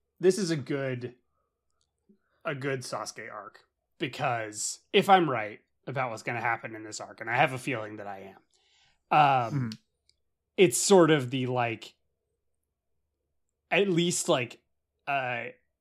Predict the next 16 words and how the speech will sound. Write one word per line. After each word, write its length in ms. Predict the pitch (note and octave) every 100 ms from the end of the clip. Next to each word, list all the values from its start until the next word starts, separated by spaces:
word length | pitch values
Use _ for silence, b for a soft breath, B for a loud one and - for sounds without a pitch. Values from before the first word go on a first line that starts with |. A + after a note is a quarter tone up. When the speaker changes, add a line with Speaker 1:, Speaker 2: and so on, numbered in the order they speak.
| _
Speaker 1:
tacit 500 | - D3+ B2 - D#3
admission 560 | D3+ C#3+ D3 - D#3 D3
that 300 | D3 C#3+ D3+ - A#3+
Sasuke 480 | - E3 C3+ D#3+ C#3+
sucks 380 | D#3+ D3 - - -
when 100 | D3
he 80 | D#3
was 120 | C#3+
a 40 |
kid. 220 | C3+ D#3 D3+
Like, 280 | C3+ A#2+ -
he 220 | - F3
realizes 680 | D3 C#3 C#3 C3 C3 C3 B2
that. 300 | C#3 C3+ - _ _ _ _ _ _ _ _ -
Um, 600 | C3 A#2+ A#2 A#2+ A#2+ A#2 _ _ _ _ _
Speaker 2:
Right. 260 | D#3 B2